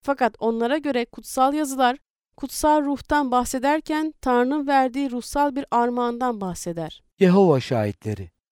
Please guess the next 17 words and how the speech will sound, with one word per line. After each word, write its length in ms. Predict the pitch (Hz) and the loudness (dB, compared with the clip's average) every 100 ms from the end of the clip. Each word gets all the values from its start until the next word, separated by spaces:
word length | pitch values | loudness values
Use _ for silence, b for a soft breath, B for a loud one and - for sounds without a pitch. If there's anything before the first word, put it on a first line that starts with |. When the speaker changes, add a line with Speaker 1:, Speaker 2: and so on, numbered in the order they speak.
| - | -8
Speaker 1:
Charles 540 | - 277 269 320 - - - | 2 4 4 2 -8 -10 -2
Taze 400 | 277 277 269 - - | 0 0 -2 -10 0
Russell 300 | 262 302 311 | 0 2 -4
tarafından 600 | - 262 254 269 254 254 | -4 -4 -4 -4 -2 -4
kurulan 520 | - 254 247 247 254 | -4 -6 -2 -2 0
Yehova 340 | 226 220 254 294 | -2 -2 -2 -2
Şahitleri 560 | - 277 254 - 254 | 0 0 0 -2 -4
Hareketi, 600 | 240 240 226 240 - 269 320 _ _ _ | -2 -2 -4 -8 -6 -6 -8 _ _ _
Mesih'in 500 | 262 269 - 302 285 | -4 -2 0 -2 2
varoluştan 720 | 254 277 294 277 - 285 285 | 4 4 2 -4 -6 -4 -4
önce 260 | 269 269 277 | -4 -4 -6
Tanrı 360 | - 254 254 294 | -6 -4 -2 -2
tarafından 600 | 302 277 - 277 277 254 | -4 -4 -4 -4 -4 -2
yaratılmış 640 | 240 247 269 262 277 - | -2 -2 -4 -6 -6 -6
bir 80 | 277 | -8
Tanrı 420 | - 254 247 269 | -6 -4 -2 -2
olduğu 440 | 269 254 254 277 | -2 -4 -6 -6